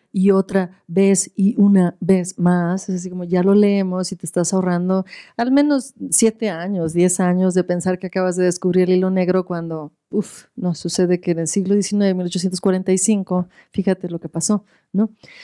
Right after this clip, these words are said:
Entonces, y eso, yo tengo esta conversación, que es una conversación tensa, incluso con estudiantes en, en, ah, en talleres de escritura, ¿eh?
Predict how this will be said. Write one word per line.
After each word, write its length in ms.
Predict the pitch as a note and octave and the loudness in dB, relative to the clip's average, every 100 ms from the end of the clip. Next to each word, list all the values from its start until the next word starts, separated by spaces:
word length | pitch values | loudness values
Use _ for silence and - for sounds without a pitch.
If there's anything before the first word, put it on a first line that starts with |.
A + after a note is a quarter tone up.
| - - | -20 -20
Entonces, 340 | _ A3+ B3 A#3 | _ 2 2 4
y 140 | A#3+ | 6
eso, 300 | B3+ D4+ D4+ | 6 4 0
yo 140 | A3 B3 | 0 0
tengo 200 | C4+ C#4 | 2 0
esta 160 | C4+ | -2
conversación, 720 | C4 A3+ G3+ G#3 G3+ A3 G#3+ A3 | -2 -2 0 0 0 0 2 2
que 80 | |
es 100 | A3 | 0
una 120 | A3+ A3 | 0 -2
conversación 400 | G#3 F#3 G3+ G3+ | -2 -2 -2 0
tensa, 260 | G3+ G#3+ | 0 0
incluso 500 | G3+ F#3+ B3+ E4 - | -2 -2 2 2 2
con 180 | C4+ G3 | -4 -4
estudiantes 760 | F#3 - F#3 F#3+ F#3+ G#3+ G#3+ G#3 | -4 -2 0 0 0 0 0 0
en, 340 | F3 E3+ E3+ - | -4 -4 -6 -4
en, 340 | F3 F3 F3 | -2 -2 -2
ah, 280 | E3+ E3+ - | -2 -2 -2
en 120 | F3 | -2
talleres 420 | F3 F3+ G#3 C4 | 0 2 2 2
de 60 | F#3+ | -2
escritura, 640 | - E3+ - B3+ G#3 D#3+ | -8 -10 -2 2 2 0
¿eh? 140 | F#3+ | -4